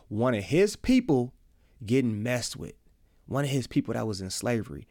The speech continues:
And he came and he beat the brakes off the person. I don't know if he beat the brakes off the person with his fist, if he picked up something and he hit him. But bottom line is, he killed this person.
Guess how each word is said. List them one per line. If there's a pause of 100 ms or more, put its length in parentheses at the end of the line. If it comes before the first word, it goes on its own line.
(300)
And
he
came
and
he
beat
the
brakes
off
the
person.
I
don't
know
if
he
beat
the
brakes
off
the
person
with
his
fist, (180)
if
he
picked
up
something
and
he
hit
him. (240)
But
bottom
line
is, (300)
he
killed
this
person.